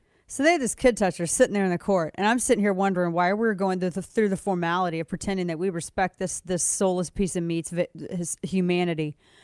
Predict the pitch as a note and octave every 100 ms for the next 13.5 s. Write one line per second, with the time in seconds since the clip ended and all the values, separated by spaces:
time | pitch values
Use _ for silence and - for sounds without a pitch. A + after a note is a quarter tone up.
0 | - - F#3+ F#3+ F#3 F3+ F3 E3+ D#3+ D#3+
1 | D#3 - G3+ D#3+ D3+ F3+ F3 F#3 F#3 D#3+
2 | E3 F3 F#3 - F#2 A2 - _ _ _
3 | _ _ G3+ G3 F#3+ C#4 D#4+ C4 A3 G#3+
4 | G#3+ G#3 G3 F3+ A3 D#4+ D4 C4+ A#3+ A#3
5 | G3 - G#3+ F#3+ E3+ - G#3+ F#3 F#3+ G3
6 | F#3+ F3+ D#3+ A3+ A3+ - - - - -
7 | _ _ - F#3+ F#3 G#3+ G#3+ F#3 A3 G#3+
8 | F3 C3 D#3 - F#3 G#3+ A3 B3+ C4 B3
9 | A3+ G3+ A3 G3 D#3 F3+ - A3 G#3 A#3
10 | A#3+ F#3+ G3+ G#3 F#3+ F#3+ F3 F#3 F3+ F3+
11 | F3 F3 F3 F#3 F#3 - F#3+ F#3+ F3 F3+
12 | F3 F#3 F#3+ - F#3+ F#3 F3 E3+ E3 D#3
13 | E3 F3+ E3+ D#3 -